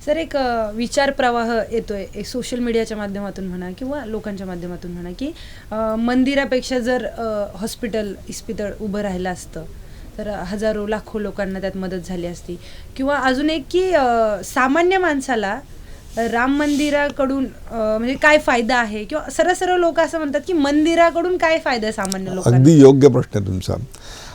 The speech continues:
Speaker 2: हॉस्पिटल उभारायचं असेल तर त्यासाठी इतर कुठलीही जागा मिळू शकते,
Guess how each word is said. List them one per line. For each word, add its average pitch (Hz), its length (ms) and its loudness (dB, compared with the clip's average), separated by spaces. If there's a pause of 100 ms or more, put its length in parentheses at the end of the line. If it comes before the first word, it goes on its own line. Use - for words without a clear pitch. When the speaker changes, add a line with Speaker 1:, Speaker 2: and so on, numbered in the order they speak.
(200)
Speaker 2:
हॉस्पिटल 160 400 12
उभारायचं 139 440 10
असेल 131 420 4
तर 131 40 4
त्यासाठी 117 500 4
इतर 117 200 4
कुठलीही 120 480 8
जागा 117 280 6
मिळू 101 220 0
शकते, - 360 -2